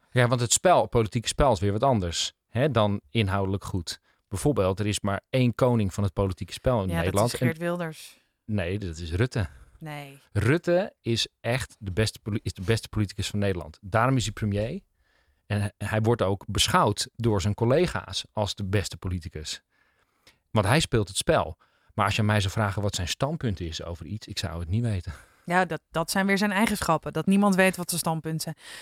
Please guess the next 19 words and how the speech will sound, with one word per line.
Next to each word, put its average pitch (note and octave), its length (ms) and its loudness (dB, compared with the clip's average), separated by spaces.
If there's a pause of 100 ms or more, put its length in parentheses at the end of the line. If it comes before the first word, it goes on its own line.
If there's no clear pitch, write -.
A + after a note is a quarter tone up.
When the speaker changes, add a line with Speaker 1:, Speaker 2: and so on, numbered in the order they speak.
Speaker 2:
Nee, C4+ 140 4
maar A3+ 100 6
ja, G3 100 8
dat G3 140 2
is F#3 80 0
toch - 140 -2
ook G3+ 120 0
wat G3 140 -4
ze F#3 80 -4
zeggen F3+ 280 -2
over E3 200 -4
Wilders. F#3 420 -4
Ik E3+ 100 -16
bedoel, F3 220 -8
wat F3+ 160 0
hij E3+ 260 2
doet F3+ 380 0
is, F3+ 400 -4
eh, D#3 240 -6